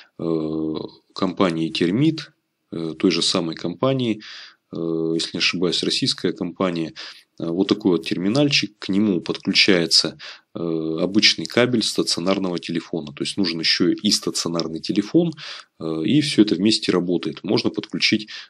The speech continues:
э, через сплиттер несколько телефонов. Но нужно докупать сплиттер. То есть вот такая вот система. Туда вставляется сим-карта, и, э, это устройство служит, э, как терминал. То есть, в общем-то, вам телефонная розетка не нужна.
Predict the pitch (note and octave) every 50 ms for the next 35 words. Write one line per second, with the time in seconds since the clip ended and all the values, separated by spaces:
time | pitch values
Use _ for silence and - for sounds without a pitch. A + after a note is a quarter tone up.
0 | _ - - E2+ E2 E2 D#2+ D#2+ D#2+ D#2 D#2+ D#2 D2+ - - F#2+ F#2+ - - -
1 | - A#2+ A2+ - G2+ - - - _ _ - F#2 F#2 E2+ - - E2 - - -
2 | - D#2+ D#2+ E2 - - E2+ D2+ D2 D2 - - - - G#2+ A2 A2 G2 F#2+ F#2
3 | F#2 E2 - - - - - - G#2+ - - - - - E2 - - D#2 - -
4 | - - - - G#2+ - - G2 - G2+ F2+ F2 E2 D#2+ D#2+ - - - - -
5 | - - - - - - G#2 - - - E3 E3+ D#3+ C#3 B2 - - - - -
6 | - - E2 F2+ F2+ E2+ - - - F2+ F2+ F#2 F2 E2 - - - - - F#2+
7 | F#2 G2 - C#3+ C#3+ C#3 C#3+ - F2 E2+ G#2 C3 B2+ G#2+ F#2 F2 E2+ E2+ E2 E2
8 | E2 E2 E2 E2 F2+ F#2 - F#2+ F2+ - - - B2 B2+ A#2+ - - - - -
9 | - G#2+ G2+ F2+ E2 - - D#2+ D#2+ D#2+ D#2+ - - F2 - - - F2+ E2+ F2+
10 | F#2+ F#2 F2+ E2+ D2+ - - D#2+ - - - - F#2+ F#2+ - - - E2+ - F2
11 | E2+ F#2 G2+ G2 F#2+ - - E2+ E2+ - - F#2 F2 F2 E2+ E2 E2+ E2 F#2 G#2
12 | G#2 G#2 - - E2 D#2 - - - - _ - - E2+ F2 F#2 F#2 F2+ F2 F2
13 | D#2 C#2+ D2